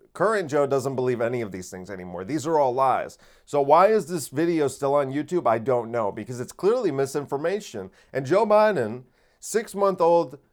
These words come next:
six month ago Joe, is helping me misinform my audience right now. So thank you, Joe.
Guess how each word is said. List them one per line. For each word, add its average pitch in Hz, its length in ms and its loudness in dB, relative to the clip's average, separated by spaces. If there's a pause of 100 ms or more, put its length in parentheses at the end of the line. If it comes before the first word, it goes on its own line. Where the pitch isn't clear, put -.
(120)
six 202 320 -2
month 185 240 0
ago 165 260 0
Joe, 147 480 0
is 131 200 0
helping 151 500 -2
me 135 140 -4
misinform 127 720 -2
my 113 220 0
audience 101 480 -2
right 92 160 -10
now. 90 160 -8
So 98 160 -8
thank 147 320 -6
you, 113 100 -10
Joe. - 260 -16